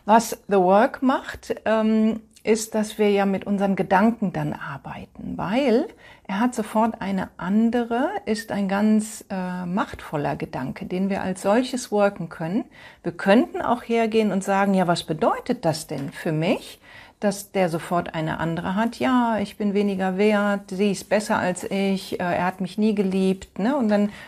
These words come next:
würden wir Sätze finden, die wiederum da drunter liegen. Und all diese Sätze, ähm,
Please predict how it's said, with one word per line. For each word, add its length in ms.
würden 300
wir 160
Sätze 340
finden, 640
die 100
wiederum 420
da 180
drunter 500
liegen. 440
Und 360
all 240
diese 280
Sätze, 600
ähm, 400